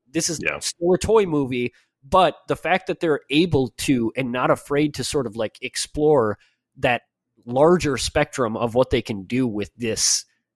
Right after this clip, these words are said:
Speaker 1: inherently very silly idea really liberates it in a lot of ways that, that feels really refreshing, especially now in the context of the M C U and all that stuff.
Speaker 2: D-,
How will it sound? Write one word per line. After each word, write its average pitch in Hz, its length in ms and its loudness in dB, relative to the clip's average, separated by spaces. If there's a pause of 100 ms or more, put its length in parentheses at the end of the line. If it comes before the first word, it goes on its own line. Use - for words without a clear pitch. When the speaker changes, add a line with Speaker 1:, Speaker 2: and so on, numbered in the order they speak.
(100)
Speaker 1:
inherently 156 580 2
very 123 360 0
silly 127 360 2
idea 101 480 -2 (320)
really 196 640 4 (680)
liberates 143 600 0
it 95 220 -8
in 147 120 0
a 127 40 2
lot 123 220 2
of 110 100 2
ways 101 380 -2
that, 123 240 0
that 131 200 -2
feels 202 300 2
really 147 320 4
refreshing, 110 640 -2
especially 180 480 0
now 123 320 -2
in 107 60 -10
the 107 80 -10
context 117 500 -4
of 110 100 -6
the 110 140 -6
M 104 100 -8
C - 160 -6
U 101 220 -10
and 95 80 -16
all 92 140 -14
that 95 180 -12
stuff. 90 320 -12 (1040)
Speaker 2:
D-, - 160 -16